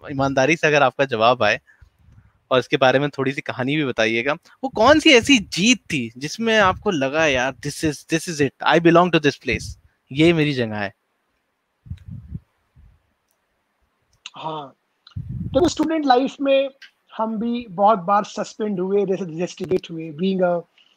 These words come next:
Speaker 2: student union activist। मैं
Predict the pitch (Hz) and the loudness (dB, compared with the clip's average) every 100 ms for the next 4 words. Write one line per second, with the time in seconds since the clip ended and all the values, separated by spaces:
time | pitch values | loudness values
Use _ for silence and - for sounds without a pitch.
0 | _ - 214 190 214 175 185 196 180 160 | _ -6 0 2 2 2 0 0 0 -2
1 | 190 170 - - - - _ - _ _ | -2 -4 -8 -12 -12 -16 _ -20 _ _
2 | _ _ _ _ - 214 262 269 | _ _ _ _ -4 2 4 4